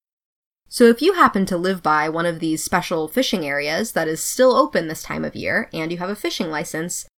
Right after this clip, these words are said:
you could try your luck at catching one of these beautiful native fish. But do take care, as even in some of these open waters this early in the season, you may find brookies eagerly defending a red,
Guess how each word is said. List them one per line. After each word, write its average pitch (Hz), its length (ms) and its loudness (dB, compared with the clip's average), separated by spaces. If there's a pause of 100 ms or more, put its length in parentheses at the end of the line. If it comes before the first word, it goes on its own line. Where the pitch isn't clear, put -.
(300)
you 240 140 4
could 330 160 0
try 240 180 4
your 214 260 2
luck 147 400 -2
at - 140 0
catching 202 400 -4
one 147 140 -4
of 165 100 -6
these 139 180 -6
beautiful 196 440 -4
native 147 280 -6
fish. - 540 -10 (600)
But 185 160 0
do 269 120 4
take 330 280 -2
care, 170 420 2
as 180 160 0
even 240 260 0
in 285 140 4
some 214 160 0
of 208 120 -2
these 180 220 -6
open 185 320 -2
waters 139 460 -2
this 190 240 -2
early 185 320 -4
in 175 80 -4
the 165 80 -6
season, 175 540 -2 (260)
you 196 140 0
may 208 200 4
find 226 300 2
brookies 175 540 -2
eagerly 208 400 2
defending 165 520 -4
a 156 80 -2
red, 147 440 -4